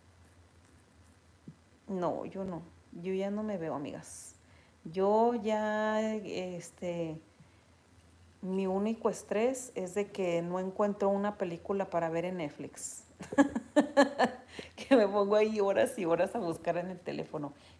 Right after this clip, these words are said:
Que, que tarda uno más buscando qué voy a ver, qué película voy a ver, que la pel-, que lo que dura la película. Bien traumada Jess, <laughs> sacando cuentas.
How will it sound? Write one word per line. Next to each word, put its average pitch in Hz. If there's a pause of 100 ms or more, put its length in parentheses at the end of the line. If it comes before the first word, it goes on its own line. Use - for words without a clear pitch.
(120)
Que, 233
que 202 (280)
tarda 233
uno 285
más 233 (460)
buscando 214
qué 262
voy 247
a 240
ver, 240 (220)
qué 208
película 233
voy 202
a 214
ver, 233
que 196
la 180
pel-, 175
que 196
lo 175
que 180
dura 180
la 202
película. 160 (1300)
Bien 170
traumada 208
Jess, 170 (140)
<laughs> 190 (540)
sacando 185
cuentas. 160